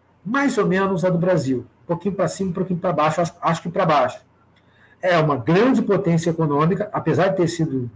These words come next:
destruído, né? Mas é, tem um potencial, tem inteligência, tem universidade, tem recurso natural.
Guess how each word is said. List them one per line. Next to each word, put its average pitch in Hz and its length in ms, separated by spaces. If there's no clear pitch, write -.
destruído, 170 800
né? 135 420
Mas 226 200
é, 269 140
tem 311 140
um 320 120
potencial, 180 880
tem 185 220
inteligência, 160 800
tem 196 160
universidade, 151 1040
tem 226 120
recurso 190 460
natural. 147 720